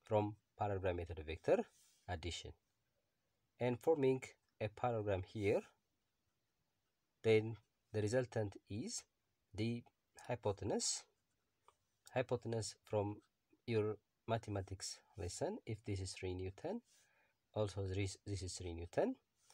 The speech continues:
then the net or the resultant is given by and radical three squared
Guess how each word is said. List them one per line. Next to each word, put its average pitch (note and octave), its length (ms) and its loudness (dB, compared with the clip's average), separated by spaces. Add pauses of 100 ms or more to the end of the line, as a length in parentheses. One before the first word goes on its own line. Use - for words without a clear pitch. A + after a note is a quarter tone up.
(340)
then A2+ 340 4
the G2 80 -2
net C#3+ 420 0 (240)
or A2 360 2 (580)
the G2+ 80 0
resultant B2 600 -2
is F#2 240 -6
given A#2 340 -4
by F#2+ 340 0 (520)
and G2 160 -4
radical B2+ 640 0 (960)
three B2 220 -2
squared C3 440 -6